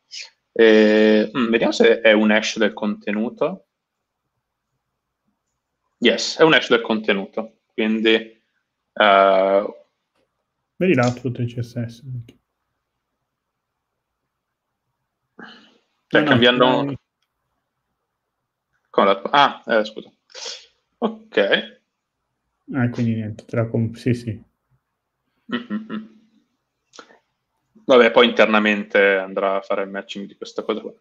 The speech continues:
Speaker 1: Ah, s-, sono curioso di vedere. Vediamo se cambiando questo cambia la relazione di quello, o se cambiando, non so, tipo questo. Giustamente.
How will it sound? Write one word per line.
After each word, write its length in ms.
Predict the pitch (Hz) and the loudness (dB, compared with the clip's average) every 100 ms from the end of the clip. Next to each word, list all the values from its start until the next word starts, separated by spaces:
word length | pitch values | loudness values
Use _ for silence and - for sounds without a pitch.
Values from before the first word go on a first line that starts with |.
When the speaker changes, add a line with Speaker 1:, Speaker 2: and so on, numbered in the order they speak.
| _ _ - | _ _ 0
Speaker 1:
Ah, 120 | - | 0
s-, 80 | - | 0
sono 200 | - 120 | -4 0
curioso 220 | 143 110 | 0 0
di 40 | |
vedere. 460 | 110 131 185 220 - _ _ _ _ _ _ _ _ _ - _ - | -2 2 0 -2 -14 _ _ _ _ _ _ _ _ _ -20 _ -2
Vediamo 220 | 113 113 | 0 2
se 140 | - | 0
cambiando 500 | 113 107 104 107 107 | 0 0 2 2 2
questo 540 | 107 107 - - 107 110 | 0 -2 -2 -6 -6 -6
cambia 560 | - 101 104 104 107 | -10 -10 -10 -8 -6
la 140 | 101 98 | -6 -6
relazione 600 | 101 101 - - 104 104 | -8 -10 -14 -14 -12 -14
di 80 | _ | _
quello, 680 | 117 113 120 135 151 - _ _ _ _ _ _ | 0 0 2 0 -2 -8 _ _ _ _ _ _
o 160 | 113 110 | -2 0
se 160 | 113 | -2
cambiando, 760 | 107 104 104 107 104 104 107 104 | -2 -2 0 0 0 0 0 0
non 160 | 104 107 | 0 0
so, 280 | 104 101 - - | 0 0 -4 -18
tipo 300 | - - 107 | -10 -6 -4
questo. 840 | - 110 - - - 131 143 - _ _ _ _ _ _ _ _ _ _ _ _ _ _ _ _ _ _ _ _ _ _ _ _ _ _ _ | 2 2 2 -6 2 2 2 -8 _ _ _ _ _ _ _ _ _ _ _ _ _ _ _ _ _ _ _ _ _ _ _ _ _ _ _
Giustamente. 1000 | - - - - 117 107 - - 117 - | -20 -18 -14 -8 -6 -6 -6 -4 -4 -4